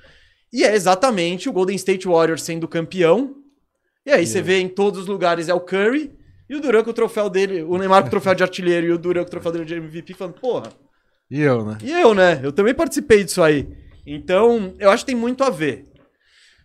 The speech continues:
Speaker 1: E aí a decisão de ir pro time, vou, vou ter o meu próprio time.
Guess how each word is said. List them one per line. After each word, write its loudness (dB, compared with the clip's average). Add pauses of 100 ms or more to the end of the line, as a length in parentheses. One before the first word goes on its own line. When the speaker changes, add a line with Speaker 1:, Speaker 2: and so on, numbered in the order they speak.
(180)
Speaker 1:
E 6
aí 10
a 8
decisão -2
de -8
ir -8
pro -12
time, -8
vou, -6
vou 2
ter 0
o -2
meu 0
próprio -6
time. -10